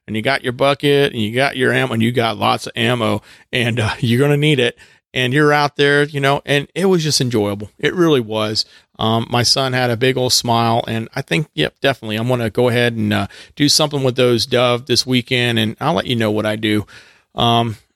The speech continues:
as for the Bronco and Wagoneer, you know, you know, you know, those were two different reactions, uh, when those were presented to the world. The, the internet can celebrate and brutalize like no other.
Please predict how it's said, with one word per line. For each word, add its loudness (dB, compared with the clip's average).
as 0
for 0
the 0
Bronco 0
and 2
Wagoneer, 2
you -4
know, 0
you -10
know, -6
you -2
know, 0
those 2
were 4
two -2
different -2
reactions, 2
uh, 4
when 0
those 2
were 2
presented 0
to -12
the 0
world. -4
The, -6
the 0
internet 0
can -4
celebrate 2
and -10
brutalize 2
like 0
no 0
other. 0